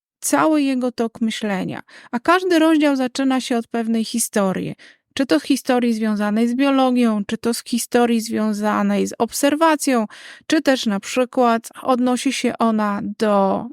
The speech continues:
mitologii, czy do początków chrześcijaństwa. Później poznajemy pewne dygresje, przykłady, a na końcu podsumowanie danej, e, zasady.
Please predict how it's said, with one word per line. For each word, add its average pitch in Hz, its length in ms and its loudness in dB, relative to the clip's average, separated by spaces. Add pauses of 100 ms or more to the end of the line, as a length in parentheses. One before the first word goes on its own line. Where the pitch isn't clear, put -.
(100)
mitologii, 220 920 0
czy 226 180 -2
do 202 440 0
początków 233 520 -2
chrześcijaństwa. 208 1000 -6 (640)
Później 349 460 2
poznajemy 269 1000 2 (640)
pewne 247 400 2
dygresje, 233 1040 0
przykłady, 240 840 0 (380)
a 262 400 2
na 302 180 2
końcu 262 720 0
podsumowanie 226 920 0
danej, 202 680 -2 (100)
e, 208 240 -6
zasady. 208 640 -6